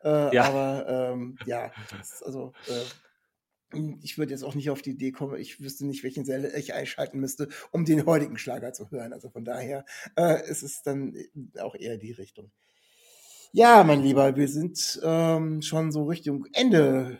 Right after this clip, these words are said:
Speaker 1: der Sendung gekommen.
Speaker 2: Ja,
Speaker 1: Ich
Speaker 2: ging schnell. <laughs> Gutes
Speaker 1: Ja, ging,
Speaker 2: Zeichen.
Speaker 1: ging wirklich schnell,
Speaker 2: <laughs>
Speaker 1: geht immer schnell. Äh, ich bedanke mich recht herzlich bei dir, dass du dir Zeit genommen hast, zu mir im Podcast zu kommen. Es war sehr informativ und, ähm,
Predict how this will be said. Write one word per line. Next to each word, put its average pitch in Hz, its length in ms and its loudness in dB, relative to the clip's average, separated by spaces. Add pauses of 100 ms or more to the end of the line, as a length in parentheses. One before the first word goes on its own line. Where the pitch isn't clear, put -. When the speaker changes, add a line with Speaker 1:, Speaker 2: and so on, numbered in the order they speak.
Speaker 1:
der 127 160 -6
Sendung 120 260 -4
gekommen. 147 680 -4 (380)
Speaker 2:
Ja, 131 300 4
Speaker 1:
Ich 147 220 -4
Speaker 2:
ging 156 160 0
schnell. 160 400 4 (120)
<laughs> 143 120 -8
Gutes 151 160 -6
Speaker 1:
Ja, 190 240 8
ging, - 20 6
Speaker 2:
Zeichen. 151 420 2
Speaker 1:
ging 156 180 -8
wirklich 170 320 0
schnell, 120 300 -2
Speaker 2:
<laughs> - 0 -
Speaker 1:
geht 120 180 -8
immer 147 200 -2
schnell. 117 380 -8 (340)
Äh, 135 360 -4 (220)
ich - 680 -14
bedanke 180 400 0
mich - 180 -8
recht 160 220 -6
herzlich 139 360 -4
bei 151 100 4
dir, 156 160 6
dass 147 220 0
du 143 60 -8
dir 135 240 0
Zeit 151 280 -2
genommen 156 380 2
hast, 151 380 -4 (440)
zu - 120 -2
mir 147 120 2
im 135 80 -4
Podcast 175 460 -2
zu 180 80 -10
kommen. 214 400 2
Es - 200 -8
war 135 280 4
sehr 151 260 6
informativ 190 800 0
und, 160 500 0 (180)
ähm, 147 400 0